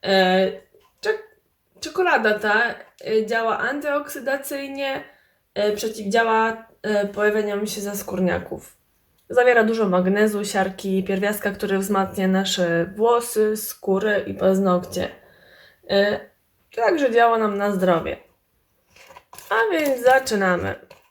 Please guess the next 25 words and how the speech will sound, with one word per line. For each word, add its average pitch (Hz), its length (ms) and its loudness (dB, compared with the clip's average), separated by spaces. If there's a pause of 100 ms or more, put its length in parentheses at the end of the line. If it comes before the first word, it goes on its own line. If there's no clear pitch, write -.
E, 190 300 -2
tutaj 294 360 -2
daję 247 220 6
wam 240 200 -6
przepis 240 460 -10
na 277 260 -2
jedną 196 400 2
porcję, 208 640 -4 (260)
czyli 302 540 0 (1300)
dwieście 349 560 4
mililitrów 220 680 0
mleka, 226 540 0 (1040)
e, 220 200 2
roślinnego 269 720 2
oczywiście. 185 800 -2
Jeśli 233 280 -4
macie 240 440 0
mleko 220 380 -4
z 202 60 -6
orzechów 214 360 -4
laskowych, 196 580 0
będzie 190 280 2
bardzo 190 340 0
dobrze 190 160 -4
smakowało. 202 800 -2